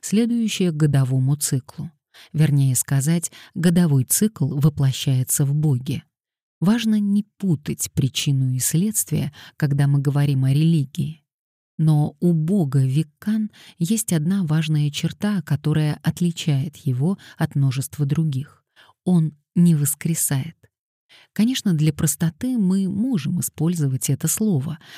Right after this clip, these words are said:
но по самой своей сути оно будет неправильным. Он не воскресает, он возрождается.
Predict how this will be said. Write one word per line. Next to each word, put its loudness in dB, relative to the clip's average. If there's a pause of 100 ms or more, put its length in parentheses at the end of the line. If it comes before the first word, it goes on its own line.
(160)
но 2
по 2
самой 0
своей -2
сути -4 (280)
оно 4
будет -4
неправильным. -4 (560)
Он 4 (120)
не 6
воскресает, -2
он 0 (240)
возрождается. 0